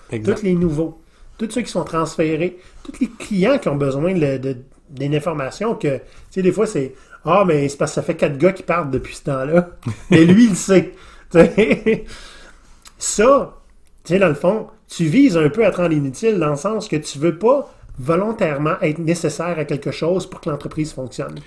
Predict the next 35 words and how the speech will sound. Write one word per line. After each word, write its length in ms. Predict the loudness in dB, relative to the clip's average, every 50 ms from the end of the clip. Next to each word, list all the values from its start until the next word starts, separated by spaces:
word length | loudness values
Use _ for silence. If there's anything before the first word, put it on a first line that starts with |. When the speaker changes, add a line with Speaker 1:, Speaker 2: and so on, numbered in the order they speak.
| -20 -20 -20 -20 -20 -16
Speaker 2:
Tu 120 | -8 -6 -4
veux 100 | -4 -4
que 60 | -4
ça 100 | -6 -6
se 100 | -6 -6
fasse 260 | -10 -10 -10 -12 -16 -20
tout 120 | -20 -16
seul. 340 | -6 -4 -4 -4 -4 -10 -16 -20 -20 -20 -20 -20 -20 -20 -20 -20 -16
Speaker 1:
C'était 280 | -8 -6 0 2 2 2
notre 200 | 2 2 2 0
attitude 380 | -2 -2 -6 -4 -2 0 2
en 100 | 2 2
tant 200 | 2 0 -2 -2
que 80 | -4 0
coach, 380 | 2 2 2 2 -2 -6 -14 -12
qui 100 | -4 -2
explique 260 | -2 -2 0 0 0 0
Speaker 2:
Ouais. 60 | 0
Speaker 1:
aussi 200 | 0 0 0 0
pourquoi 220 | 2 2 0 0
on 20 | 2
a 40 |
toujours 200 | 2 2 4 4
été 160 | 4 4 2 2
des 140 | 0 0
coachs 220 | 2 2 2 2 2
relativement 480 | 0 -2 -2 -2 -2 -2 -2 -2 -2
pauvres. 460 | 0 0 2 2 2 -2 -4 -6 -8 -14 _ _ _ _ _ -14
C'est 220 | -4 4 6 6
que 120 | 6 6 2 2 2 2 2 2
<laughs> 280 | 4 4 0 0 0 2
notre 240 | 2 6 6 6 4 4
but 360 | 0 0 2 4 4 4 2 0
est 100 | 0 2
de, 320 | 2 0 -2 -2 -6